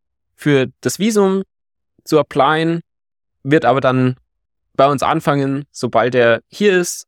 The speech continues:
Also hoffentlich in den nächsten vier bis sechs Wochen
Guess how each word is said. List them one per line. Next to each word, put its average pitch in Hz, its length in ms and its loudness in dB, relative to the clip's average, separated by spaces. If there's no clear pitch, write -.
Also 113 540 -2
hoffentlich 123 440 -4
in 117 80 -6
den 117 120 0
nächsten 110 560 -2
vier 147 180 2
bis 131 140 -2
sechs 120 240 -2
Wochen 147 340 -2